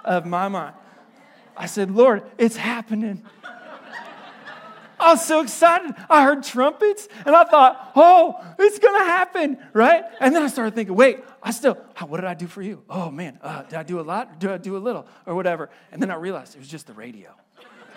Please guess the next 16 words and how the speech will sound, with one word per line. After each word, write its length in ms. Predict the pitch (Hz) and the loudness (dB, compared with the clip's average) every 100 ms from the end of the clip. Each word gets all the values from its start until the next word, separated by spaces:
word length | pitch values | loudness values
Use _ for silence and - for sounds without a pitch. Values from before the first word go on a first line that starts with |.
| - - - - - - - - - _ _ _ _ _ _ _ _ _ _ _ _ _ _ _ _ _ 196 _ _ | -20 -20 -20 -20 -20 -20 -20 -20 -20 _ _ _ _ _ _ _ _ _ _ _ _ _ _ _ _ _ _ _ _
And 100 | - | -14
I 60 | 165 | -14
started 280 | 156 160 151 | -12 -12 -12
thinking 100 | 151 | -14
about 220 | 143 139 | -14 -14
Genesis 360 | 139 135 - 131 | -16 -18 -18 -14
eleven, 380 | 123 120 110 | -14 -12 -18
and 100 | 113 | -18
God 220 | 127 127 127 | -14 -14 -14
whispered 260 | 123 127 | -18 -20
in 80 | 123 | -18
my 180 | 120 117 | -18 -18
ear, 200 | 104 _ _ | -20 _ _
"There's 180 | _ - | _ -20
still 380 | - _ 101 | -20 _ -20
time. 400 | 110 - 65 - | -20 -20 -20 -20